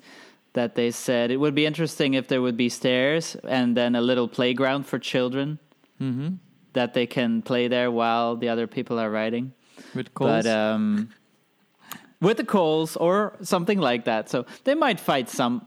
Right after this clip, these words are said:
Speaker 1: s-, something. And you, the fact that you mentioned, like, how incredible it was that they incorporated Rookburg there, um, is, I think, only Phantasialand can do that.
Speaker 2: Mm-hmm.
Speaker 1: Like,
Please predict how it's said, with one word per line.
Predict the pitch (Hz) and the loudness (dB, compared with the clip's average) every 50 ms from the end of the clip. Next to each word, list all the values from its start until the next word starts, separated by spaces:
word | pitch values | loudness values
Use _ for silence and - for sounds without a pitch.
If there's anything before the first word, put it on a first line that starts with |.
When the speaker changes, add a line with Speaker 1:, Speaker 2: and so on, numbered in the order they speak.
| - | -14
Speaker 1:
s-, | - - - - - - - | -20 -18 -16 -16 -16 -18 -18
something. | - - - 135 120 117 - 131 120 117 117 117 - - - - - - | -10 -2 -2 0 0 0 -2 -2 -2 -2 -4 -6 -8 -18 -20 -20 -14 -6
And | - 135 135 135 135 135 131 | -2 0 0 2 2 0 0
you, | 147 156 160 156 - | 2 2 0 0 -2
the | - 156 175 175 | -4 -2 -2 -2
fact | 165 - 185 175 170 - | 0 0 0 0 0 0
that | 185 170 - | -2 -2 0
you | 160 156 | 0 0
mentioned, | 156 151 151 147 - 165 147 143 | 0 0 -2 -2 -2 -2 0 0
like, | 139 135 135 127 | 0 0 0 -2
how | - 131 - - 143 143 143 143 143 143 139 139 139 120 - | -4 -8 -4 0 0 2 2 2 0 0 -2 -2 -4 -6 -4
incredible | 127 131 123 - 143 131 131 131 135 135 | -4 -4 -4 -2 -2 0 0 2 0 0
it | 135 - | 0 0
was | 131 127 127 120 | 0 0 0 0
that | - 127 117 - | -2 -4 -2 0
they | 127 120 120 | 0 0 0
incorporated | 117 117 - - 135 127 123 - 131 127 123 117 127 127 120 - - _ _ _ _ _ - | 0 -2 -2 0 -2 -2 0 0 0 0 0 0 -2 -4 -4 -4 -6 _ _ _ _ _ -2
Rookburg | 123 123 120 120 - 135 127 123 120 - | -2 -2 -2 -2 -2 -2 -2 -2 -2 0
there, | 131 127 123 127 127 135 139 - _ _ _ - - - - - _ _ _ - | 0 0 2 2 0 -2 -4 -8 _ _ _ -20 -20 -20 -20 -20 _ _ _ -4
um, | 120 120 120 117 117 113 113 113 113 113 117 113 113 113 113 113 110 - _ _ _ _ _ _ _ _ _ - - _ - | -2 0 0 2 2 2 2 0 0 0 0 0 2 0 0 0 -2 -6 _ _ _ _ _ _ _ _ _ -16 -12 _ 0
is, | 156 147 143 139 135 - - - - - - | 2 2 2 2 0 -2 -6 -10 -10 -4 -2
I | 135 135 131 | 0 0 0
think, | - 135 131 120 - - | 2 0 0 0 0 0
only | 123 123 120 120 117 | 0 2 2 2 0
Phantasialand | - - 113 107 - 110 101 98 98 - 95 95 95 92 92 - | 0 0 -2 -2 0 -2 -2 -2 -2 -2 -4 -4 -4 -4 -6 -8
can | - - 92 95 | -10 -8 -8 -8
do | 92 - - | -6 -8 -8
that. | - 64 64 53 - - _ _ - 120 | -6 -6 -6 -6 -8 -12 _ _ -8 -6
Speaker 2:
Mm-hmm. | 120 120 117 117 | -4 -4 -2 -4
Speaker 1:
Like, | 120 - - - - - | -4 -4 -6 -8 -10 -16